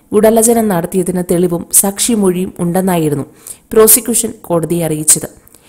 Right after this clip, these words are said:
കേസിലെ നിർണായക തെളിവായ മൊബൈൽ ഫോൺ വിശദാംശങ്ങൾ ഹൈക്കോടതിയിൽ ഫോൺ കൈമാറുന്നതിന് തൊട്ടുമുൻപ് ദിലീപ് സൈബർ വിദഗ്ധന്റെ സഹായത്തോടെ നീക്കിയതായും പ്രോസിക്യൂഷൻ വ്യക്തമാക്കിയിട്ടുണ്ട്.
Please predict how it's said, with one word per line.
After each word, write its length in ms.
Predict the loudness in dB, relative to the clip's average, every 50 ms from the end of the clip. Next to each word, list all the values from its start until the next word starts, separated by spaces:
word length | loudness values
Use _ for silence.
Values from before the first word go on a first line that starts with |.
| _ _ _ _ -2
കേസിലെ 460 | 0 2 2 2 2 2 2 0 -2
നിർണായക 520 | -2 -2 -2 -2 0 0 0 0 0 0 0
തെളിവായ 560 | 0 0 -2 -2 -2 -2 -4 -4 -4 -6 -8 -10 -8 -6
മൊബൈൽ 300 | -2 2 2 2 2 2
ഫോൺ 280 | 0 -2 -2 -2 -2
വിശദാംശങ്ങൾ 680 | -2 -2 -2 -2 0 -2 0 0 0 0 0 -2 -4 -6 -8 -12 -18 -20 -20 -20 _ _ _
ഹൈക്കോടതിയിൽ 800 | -2 0 2 2 2 2 0 0 2 2 0 0 -2 -4 -8 -10
ഫോൺ 360 | -6 -4 -2 0 0 0 -2 -2
കൈമാറുന്നതിന് 580 | -4 -2 -2 0 -2 -2 -2 -2 -2 -2 -2 0 0
തൊട്ടുമുൻപ് 560 | -2 -2 -2 -4 -2 -2 0 -2 -2 -4 -6 -8 -10 -16 -20 _ -20 -20 _ _ 0
ദിലീപ് 400 | 2 2 4 4 2 0 -2 -6 -8 -10 -16 -20 -12 _ -2
സൈബർ 440 | 2 2 2 2 2 2 2 2
വിദഗ്ധന്റെ 520 | 2 2 0 0 -2 -2 -4 -2 0 0 0
സഹായത്തോടെ 760 | 0 0 -2 -4 -6 -6 -6 -6 -6 -4 -4 -4 -4 -4 -6
നീക്കിയതായും 680 | -4 -4 -4 -4 -2 0 2 2 2 2 0 -2 -6 -10 -14 -20 -20 -20 -20 _ 2
പ്രോസിക്യൂഷൻ 640 | 2 4 4 4 0 -2 -2 -2 0 0 0 -2 -2
വ്യക്തമാക്കിയിട്ടുണ്ട്. 840 | -2 -4 -4 -4 -4 -2 -2 -4 -6 -8 -10 -10 -8 -8 -8 -10